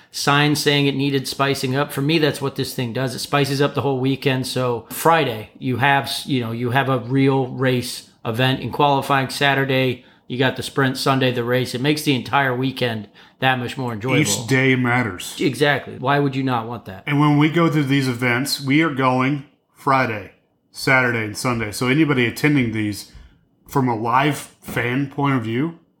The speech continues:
Speaker 1: Yeah,
Speaker 2: makes
Speaker 1: abs-
Speaker 2: it so much better.
Speaker 1: I mean, think about us last time, right? You just sort of walk around when you get there, you do it all once. You really don't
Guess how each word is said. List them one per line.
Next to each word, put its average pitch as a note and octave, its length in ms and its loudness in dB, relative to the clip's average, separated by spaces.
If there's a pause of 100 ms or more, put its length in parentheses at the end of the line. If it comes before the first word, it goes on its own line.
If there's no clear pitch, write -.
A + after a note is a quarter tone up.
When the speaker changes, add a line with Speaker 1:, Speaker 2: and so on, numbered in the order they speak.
Speaker 1:
Yeah, D3 260 2
Speaker 2:
makes E3 120 2
Speaker 1:
abs- C#3 80 -2
Speaker 2:
it - 160 2
so F#3+ 160 4
much D3+ 180 0
better. G2 300 -10 (120)
Speaker 1:
I C#3+ 60 -4
mean, D#3 120 0
think F3+ 180 0
about F3+ 160 2
us F#3 160 2
last F#3 260 0
time, B2 220 -6
right? C#3+ 180 -2
You D#3 400 -8
just D#3+ 360 -2
sort E3+ 160 2
of C#3+ 60 2
walk D#3+ 280 2
around D#3 580 2
when D3 140 -2
you C#3+ 140 0
get D3 280 -2
there, D3 320 2
you D3 140 2
do D3 180 -2
it D3 60 0
all C#3+ 220 2
once. C#3+ 500 -2 (380)
You C#3 180 0
really F#3 340 4
don't D3+ 480 0